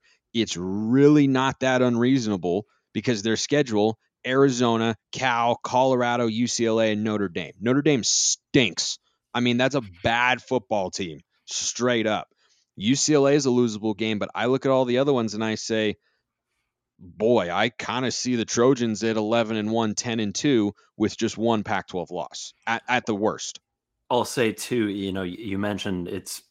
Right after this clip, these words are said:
Speaker 2: really difficult to go undefeated in Pac-twelve pl-, play. Well, there's two undefeated teams right now, and they're playing each other next weekend. <laughs> So, like,
Speaker 1: Yeah.
Speaker 2: you're, you're only gonna have one left after next week too, which, I mean,
Speaker 1: This,
Speaker 2: I,
Speaker 1: well,
Speaker 2: I,
Speaker 1: this,
Speaker 2: yeah.
Speaker 1: this weekend,
Speaker 2: Uh,
Speaker 1: technically.
Speaker 2: sorry, so, yeah, that's
Speaker 1: Yeah.
Speaker 2: right, that's right. Um,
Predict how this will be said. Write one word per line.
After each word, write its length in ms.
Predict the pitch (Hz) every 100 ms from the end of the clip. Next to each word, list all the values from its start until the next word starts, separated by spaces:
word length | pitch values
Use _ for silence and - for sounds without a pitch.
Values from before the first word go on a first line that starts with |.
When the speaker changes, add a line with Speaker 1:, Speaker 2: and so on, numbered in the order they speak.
| -
Speaker 2:
really 400 | 104 104 104 92
difficult 460 | 98 90 - 101
to 80 | -
go 200 | 92 87
undefeated 460 | 90 87 - 90 87
in 100 | 85
Pac-twelve 480 | 101 90 - 82 -
pl-, 300 | - - _
play. 280 | - 113 82
Well, 160 | 90
there's 200 | 90 92
two 160 | - 156
undefeated 380 | 107 135 95 -
teams 220 | 113 101
right 100 | 95
now, 100 | 98
and 80 | 85
they're 80 |
playing 280 | 82 117 101
each 120 | 82
other 160 | 98 82
next 280 | 80 73 -
weekend. 400 | 76 - - -
<laughs> 40 |
So, 320 | - - 160 117
like, 320 | 120 98 - -
Speaker 1:
Yeah. 160 | 139 120
Speaker 2:
you're, 180 | 117
you're 220 | 135 127 165
only 220 | 165 160
gonna 200 | 127 110
have 240 | 131 117
one 340 | 101 110 110 98
left 320 | 98 90 -
after 220 | 92 92
next 360 | 87 87 - 101
week 240 | 82 -
too, 280 | - 95 73
which, 320 | 80 80 - _ _ _ _ _ _ -
I 60 | 90
mean, 120 | 82
Speaker 1:
This, 240 | 123 131 107
Speaker 2:
I, 20 |
Speaker 1:
well, 160 | 113
Speaker 2:
I, 40 | 107
Speaker 1:
this, 260 | 123 - 95
Speaker 2:
yeah. 140 | 127
Speaker 1:
this 120 | 117
weekend, 400 | 110 95 92 87
Speaker 2:
Uh, 120 | 104
Speaker 1:
technically. 260 | 90 107 -
Speaker 2:
sorry, 300 | - 92 -
so, 140 | - -
yeah, 160 | 104 80
that's 100 | 107
Speaker 1:
Yeah. 120 | 104
Speaker 2:
right, 100 | -
that's 200 | - - -
right. 680 | - _ _ - _ 107 95
Um, 220 | 85 78